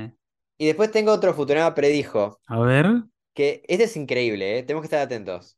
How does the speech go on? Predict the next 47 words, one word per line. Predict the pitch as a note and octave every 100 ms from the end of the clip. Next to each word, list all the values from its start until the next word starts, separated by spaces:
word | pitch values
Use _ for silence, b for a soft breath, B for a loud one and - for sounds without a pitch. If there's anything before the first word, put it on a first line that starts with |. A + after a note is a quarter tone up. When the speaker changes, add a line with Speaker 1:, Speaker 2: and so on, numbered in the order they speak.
| _
Speaker 1:
porque | G#2 G2+ G2 G2 F#2+ E2+ D2
es | A2 A#2+
muy | C3+ C3+
loco. | A#2 G2+ F#2+ _ _ _ -
Eh, | A2+ A#2
David | G2+ D3+
X | F#3 F3+
Cohen | - G#3+ F#3+
dice | F#3+ F#3
que | D3+ -
este | G3+ G#3+ A#3+
capítulo | D3 D3+ G3+ A#3+ F3 A#2+ A2+ _ _ _ -
y | C3+
los | B2+
dos | C3 F3
que | F3
siguen | - E3+ F#3+ C#3+
a | C3+
este | F#3+ - G#3+ C#3 - _ _
salieron | - C3+ D#3+ A3
al | G3+
aire | A3+ A3+ -
justo | - - C4 - - B3+ D3+ -
cuando | - B2+ C3+
en |
la | C3+
vida | E3 G3
real | D#3+ D#3 G#3
pasaban | F#3+ - F3 D#3+
cosas | F3+ F#3+ D3
muy | D3 E3+ G#3
parecidas | G3+ D#3 C#3+ F3+ G3 - -
a | A#2
lo |
que | A2+
estaban | A#2 C3 C#3+ B2+ A2+
hablando | A2 B2 C3+
el |
capítulo. | B2 A2+ A#2 F#2+ E2+ - _
Speaker 2:
No. | B2+ B2 B2 A#2 A2 G#2 G2+
Speaker 1:
Eh, | G#2+ G#2 G2+ G2 G2+ G2 -
por | C3
ejemplo, | C#3+ A#2+ A#2
este | - F#3+
capítulo | F#3+ D#3 F3+ - F#3+
en | C#3
particular | B2 A2+ A#2+ C#3+ A3 A#3+